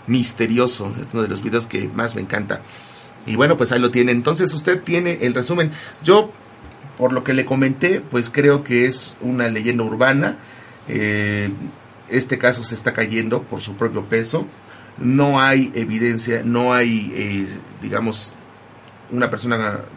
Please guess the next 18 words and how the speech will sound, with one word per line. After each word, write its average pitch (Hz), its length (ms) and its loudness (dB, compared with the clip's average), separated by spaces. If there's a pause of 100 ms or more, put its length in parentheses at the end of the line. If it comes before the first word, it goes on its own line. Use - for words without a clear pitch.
(560)
bióloga, 113 600 0 (480)
un 120 300 -2
zoólogo, 120 680 2 (540)
¿sí? 117 380 -2
Este, 104 420 -4
siempre 123 240 -2
que 117 120 -8
cuestiona 110 680 -4
este 101 240 -8
tipo 107 280 -8
de, - 220 -6
este 120 180 -6
caso, - 360 -2 (200)
pues 113 120 -4
siempre 120 240 4
lo, 95 280 -2
lo 101 120 -6
termina, 107 440 -4